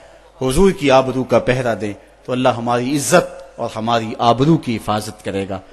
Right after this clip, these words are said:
अगर हम हुजूर की आबरू का पहरा नहीं देंगे, अल्लाह को हमारी इज्जत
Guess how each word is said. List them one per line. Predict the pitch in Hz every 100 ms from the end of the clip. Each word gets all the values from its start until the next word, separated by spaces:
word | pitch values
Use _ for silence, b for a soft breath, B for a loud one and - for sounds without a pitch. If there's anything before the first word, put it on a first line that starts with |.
| b b -
अगर | 151 220
हम | 208 247
हुजूर | 233 214 220
की | 214
आबरू | 180 165 165 175
का | 165
पहरा | 147 147 143
नहीं | 127 123 135
देंगे, | 120 127 135 143 B B B -
अल्लाह | 127 135
को | 120
हमारी | 120 123 120
इज्जत | 110 123